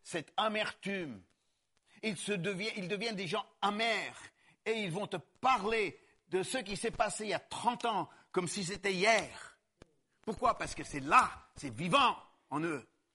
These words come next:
Ça continue son sale travail de détruire la vie intérieurement de la personne.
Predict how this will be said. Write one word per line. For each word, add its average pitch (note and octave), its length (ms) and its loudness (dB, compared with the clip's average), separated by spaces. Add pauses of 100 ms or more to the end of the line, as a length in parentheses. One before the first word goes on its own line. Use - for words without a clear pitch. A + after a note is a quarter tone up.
(800)
Ça B2 80 -14
continue C4 420 0
son G#3 140 -2
sale C4+ 260 6
travail G#3+ 540 6 (220)
de D#3 80 0
détruire C4+ 680 2 (160)
la F#3+ 100 4
vie A#3 240 4
intérieurement F#3 760 -2 (280)
de C#3 80 -2
la D#3 100 2
personne. C#3+ 520 -2